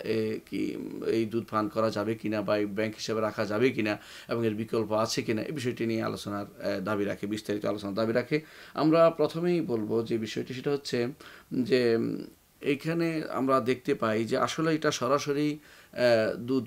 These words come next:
পান করা হচ্ছে না, সরাসরি মুখ দুধ পান করা হচ্ছে না, তবে সেটাকে ভিন্নভাবে দুধ পান করা হচ্ছে। আগে আলাদাভাবে দুধটাকে বের করে নেওয়া হচ্ছে,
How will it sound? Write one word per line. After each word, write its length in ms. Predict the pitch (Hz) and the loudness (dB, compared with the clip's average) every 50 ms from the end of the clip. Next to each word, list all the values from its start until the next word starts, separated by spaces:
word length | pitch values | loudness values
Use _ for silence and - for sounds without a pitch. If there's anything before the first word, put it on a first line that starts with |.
| - | -2
পান 260 | - 110 107 107 - - | -2 0 0 0 -2 -6
করা 360 | - - 107 110 110 107 101 | -4 -2 0 2 2 2 2
হচ্ছে 380 | 101 - 107 - - - 92 | 0 -4 -10 -10 -8 -8 -8
না, 100 | 92 95 - - - | -8 -10 -10 -14 -16
সরাসরি 420 | - - 123 120 113 104 123 127 131 | -6 -2 -2 -2 0 -2 -2 -2 0
মুখ 260 | 117 110 110 104 101 - - | 0 0 -2 -2 -4 -6 -4
দুধ 180 | 113 117 101 - | -2 -2 -2 -2
পান 140 | 104 104 98 | -4 -6 -4
করা 160 | 98 113 117 | -4 -4 -4
হচ্ছে 180 | 113 - - | -4 -4 -4
না, 100 | 135 143 | -4 -4
তবে 280 | 139 - 117 120 139 147 151 - - - - - | -2 -2 0 2 2 0 0 -4 -12 -18 -12 -10
সেটাকে 380 | - 143 139 147 - 147 147 | -8 -2 0 0 2 2 0
ভিন্নভাবে 560 | 123 104 120 127 143 147 151 127 113 110 110 | 0 0 0 0 2 2 2 2 2 0 0
দুধ 140 | 110 110 104 | -2 -2 -4
পান 140 | 107 104 98 | -4 -6 -4
করা 100 | 90 117 | -6 -6
হচ্ছে। 200 | 120 - - - | -6 -4 -2 -2
আগে 380 | - - 117 120 110 120 139 147 | 0 0 0 0 2 2 2 2
আলাদাভাবে 680 | - - 110 117 120 120 131 127 127 131 127 135 139 | 2 0 0 0 0 0 0 0 0 2 2 2 2
দুধটাকে 520 | 131 - 123 110 107 - 120 113 - 131 110 | 0 0 -4 -6 -4 -4 -6 -4 -2 -2 0
বের 220 | 98 117 123 123 | 0 0 0 0
করে 160 | 120 117 107 | 0 -2 -2
নেওয়া 180 | 101 98 98 98 | -2 -2 -6 -6
হচ্ছে, 280 | 95 - - 131 143 | -8 -4 -2 -2 -2